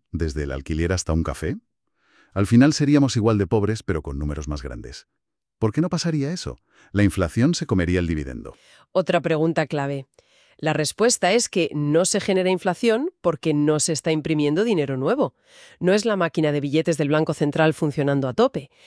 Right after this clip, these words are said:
Speaker 2: Es el mismo dinero que ya existe en la economía, la misma riqueza, que simplemente circula de otra manera. La cantidad total de bienes y la cantidad total de dinero se mantienen en equilibrio. Simplemente el reparto inicial de ese dinero es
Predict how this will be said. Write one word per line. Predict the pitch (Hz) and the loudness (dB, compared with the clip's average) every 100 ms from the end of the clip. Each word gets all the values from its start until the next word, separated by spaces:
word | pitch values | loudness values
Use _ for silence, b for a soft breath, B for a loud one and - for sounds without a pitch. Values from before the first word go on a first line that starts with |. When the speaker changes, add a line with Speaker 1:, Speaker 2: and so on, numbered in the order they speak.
| B B - | B B -4
Speaker 2:
Es | 220 262 | 0 4
el | 233 220 | 4 6
mismo | 269 285 311 | 4 4 4
dinero | 269 185 151 | 4 4 2
que | 143 151 | 2 -2
ya | 147 202 | 2 2
existe | 226 - 214 - | 2 -2 -2 2
en | 170 | 2
la | 151 | 2
economía, | 135 135 127 147 208 339 - | 0 -4 0 2 2 0 -8
la | - 135 | -6 -2
misma | 156 175 170 | 0 0 -2
riqueza, | 156 139 190 - 190 b b b b | -2 -2 -4 -2 -6 b b b b
que | 208 | -2
simplemente | - 247 277 269 247 254 262 | 2 2 4 4 4 2 -2
circula | 196 156 - 165 156 | -2 -4 2 2 4
de | 156 | 0
otra | 165 160 | 0 0
manera. | 147 143 - _ _ B B B B | 2 0 -6 _ _ B B B B
La | - 175 | -4 0
cantidad | 175 165 170 220 | 2 2 2 2
total | 269 254 240 | 2 2 2
de | 202 | 2
bienes | 196 240 185 131 - - | 4 4 4 -2 -6 -2
y | 165 | 0
la | 139 | 2
cantidad | 143 143 143 151 | 0 0 0 2
total | 175 175 180 151 | 2 2 0 2
de | 156 | 2
dinero | 175 214 214 208 - | 4 4 4 0 -4
se | - | 0
mantienen | 180 151 143 147 135 | 2 2 0 -2 -2
en | 131 | -4
equilibrio. | 131 147 214 226 139 123 B B B B | -6 -2 0 0 -2 -6 B B B B
Simplemente | - - 269 285 226 147 139 - | -2 2 6 6 6 4 2 2
el | 175 | 2
reparto | 165 151 - 202 262 | 4 0 0 0 2
inicial | 254 - 247 165 | 0 2 2 4
de | 143 | 4
ese | 160 247 | 4 4
dinero | 226 240 240 202 - - | 4 4 4 2 -6 0
es | 214 | 0